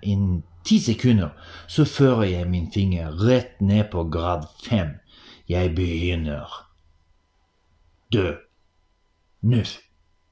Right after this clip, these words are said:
Åtte. Sju. Henrik sto bare og stirret i bakhodet på Bruno Beige. Han kastet et kjapt blikk mot venstre.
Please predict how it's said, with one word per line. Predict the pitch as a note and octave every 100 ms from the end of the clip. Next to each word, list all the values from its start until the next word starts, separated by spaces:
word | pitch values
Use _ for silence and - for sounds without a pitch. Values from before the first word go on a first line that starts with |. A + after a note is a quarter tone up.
| _ _ _ - _ _ _
Åtte. | A#2 G#2 G#2+ G#2 E2 - _ _ _ - - _ _ _ _ _
Sju. | - C3+ B2+ E2 - _ _ _ _ _ _ _ _ _ _ _ _ _ _ _ _ _ _ _ _ _ _ _ _ _ _ _ _ _ _ _ _ _ _ _ _ _ _ _ _ _
Henrik | F2+ F#2 D#2
sto | - F2 D#2+
bare | C#2+ -
og |
stirret | - - F2+ F2 C2
i | -
bakhodet | D#2+ E2+ - F2+ -
på | -
Bruno | - D#2 - -
Beige. | F2+ G#2+ - - _ _ _ _ _ _ _ _ _ _ _ _ _
Han | -
kastet | - G2+ E2+
et | -
kjapt | A2 A2 -
blikk | D2+ - -
mot | -
venstre. | D2+ D#2+ - -